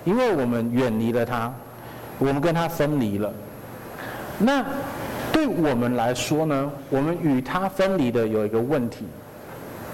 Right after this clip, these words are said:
就是他不只是创造了一切，他还是在保守一切的神。所以当我们离开了他的时候，当我们从他身旁分离的时候，我，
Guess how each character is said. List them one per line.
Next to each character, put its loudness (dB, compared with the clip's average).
就 4
是 2
他 4
不 2
只 2
是 4
创 0
造 2
了 2
一 -4
切， 0
他 2
还 2
是 4
在 2
保 2
守 0
一 -2
切 2
的 2
神。 -6
所 2
以 2
当 4
我 4
们 2
离 4
开 2
了 4
他 2
的 0
时 -4
候， 0
当 2
我 2
们 2
从 0
他 0
身 0
旁 0
分 0
离 4
的 2
时 -6
候， 0
我， 6